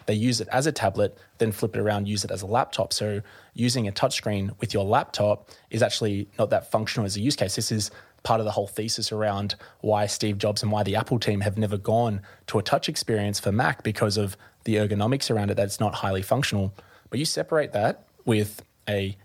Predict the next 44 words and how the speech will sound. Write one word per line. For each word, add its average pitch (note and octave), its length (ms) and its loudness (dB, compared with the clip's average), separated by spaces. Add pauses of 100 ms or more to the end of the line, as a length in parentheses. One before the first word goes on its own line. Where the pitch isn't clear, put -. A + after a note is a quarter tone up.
external D3 460 0
monitor G#2 440 0
that E2 120 0
you - 40 -8
can A2 120 0
place G#2 320 0
right G#2+ 180 4
in G#2 60 -6
front G2+ 240 0
of G2 80 -2
you, G#2 180 -2 (320)
you G#2+ 100 -2
know, G#2 240 2
either G#2 200 0
flat - 300 2
on G#2+ 100 0
the G2+ 80 -2
table G#2+ 360 0
or G2 120 2
at F#2+ 80 -2
a G2+ 40 -4
slight G2+ 360 -2
angle A2 240 2
if G#2 100 0
that's - 220 -2
your - 40 -6
preference. - 560 -2 (380)
That B2 140 2
kind E3 120 2
of D3 80 -2
changes A2+ 360 -2
that - 160 2
dynamic G2+ 340 0
about, G2 340 0 (140)
like, G2 220 -2
both A2+ 220 2
on G#2+ 120 2
the G2 220 -2 (260)
Windows C3 340 2
experience G2+ 460 -4
as G#2 100 -2
well G2+ 200 2
as G2 140 -2
the G2 200 -6